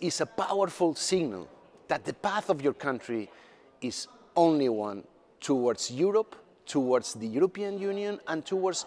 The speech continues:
Euro-Atlanticism. For us in the E P P, this represents further proof that gerb and its chair Boyko Borisov are loyal allies of the European center-right family,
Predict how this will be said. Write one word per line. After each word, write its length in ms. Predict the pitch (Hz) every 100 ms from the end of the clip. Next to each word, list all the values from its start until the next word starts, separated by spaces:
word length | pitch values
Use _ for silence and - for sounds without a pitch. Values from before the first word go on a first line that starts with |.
| -
Euro-Atlanticism. 1300 | 170 226 262 247 220 220 190 113 107 87 87 82 - - - - - - -
For 240 | - 110
us 240 | 151 180
in 140 | 196 190
the 60 |
E 40 | 170
P 120 | 147
P, 320 | - 175 196 -
this 300 | 139 202 151
represents 640 | 185 170 151 208 226 - - - -
further 320 | 254 262 233
proof 540 | - - 95 - - - _ -
that 200 | 98 -
gerb 280 | 131 160 160 - - - - -
and 140 | 117
its 280 | 113 - -
chair 300 | - 147 123
Boyko 320 | 104 113 113
Borisov 520 | 104 107 - 190 190 -
are 160 | 151
loyal 380 | 156 196 196 190 -
allies 640 | 180 185 185 185 180 - -
of 140 | 143
the 80 | 147
European 540 | 160 175 175 175 165
center-right 500 | - 165 156 151 156
family, 420 | - 156 135 98